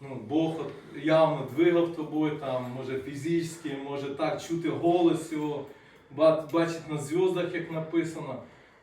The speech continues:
Но якщо Біблія каже, що Бог є дух, то Він і говорить дух, да?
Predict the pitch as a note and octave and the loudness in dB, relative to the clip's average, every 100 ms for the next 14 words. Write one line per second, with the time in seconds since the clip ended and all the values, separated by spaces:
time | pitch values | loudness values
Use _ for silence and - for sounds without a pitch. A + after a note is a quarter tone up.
0 | - C#3+ E3+ D#3+ - - G3+ G3 G3+ D#3+ | -12 0 2 2 2 -4 -4 -4 -6 -6
1 | G#3+ G3 F#3+ F3+ E3 D#3+ - D#3+ F3+ A#3 | -4 0 0 0 -2 -4 -6 -6 0 0
2 | A#3 - E3 - - G#3+ A3 - - - | 0 -2 -2 -4 0 2 2 -2 -10 -20
3 | _ _ _ _ _ _ _ _ _ _ | _ _ _ _ _ _ _ _ _ _
4 | _ _ - F3+ F#3 E3 G#3 G#3 G#3 - | _ _ -2 0 0 -2 0 2 0 -8
5 | - E3+ E3+ E3+ F#3 F#3+ A#3 G3 D#3 - | -6 0 4 4 2 -2 2 4 4 0
6 | - - B2+ E3+ - - B2+ - G3+ | -8 -14 -6 -2 -2 -2 -2 -2 -2